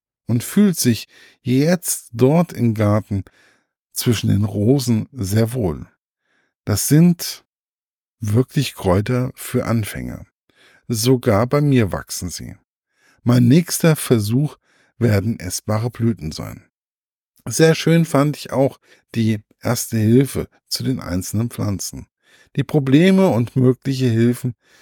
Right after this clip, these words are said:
sind gut erklärt, kurz und bündig. Auch das Kapitel über mögliche Probleme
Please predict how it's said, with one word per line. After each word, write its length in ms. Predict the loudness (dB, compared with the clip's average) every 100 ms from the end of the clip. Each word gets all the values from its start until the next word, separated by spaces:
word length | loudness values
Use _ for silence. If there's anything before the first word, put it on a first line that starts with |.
| _ _ _
sind 380 | -8 0 2 2
gut 260 | -2 -6 -6
erklärt, 600 | -8 -4 -4 -6 -12 -20
kurz 480 | -6 2 4 2 0
und 200 | -4 -2
bündig. 640 | -2 0 -2 -8 -18 -20 _ _ _ _ _
Auch 240 | -2 -2
das 280 | 0 -2 0
Kapitel 520 | -2 -4 -2 -2 -4 -8 _ _ -2
über 180 | 2 4
mögliche 580 | 6 4 2 -6 -6
Probleme 580 | -4 -2 2 6 6 6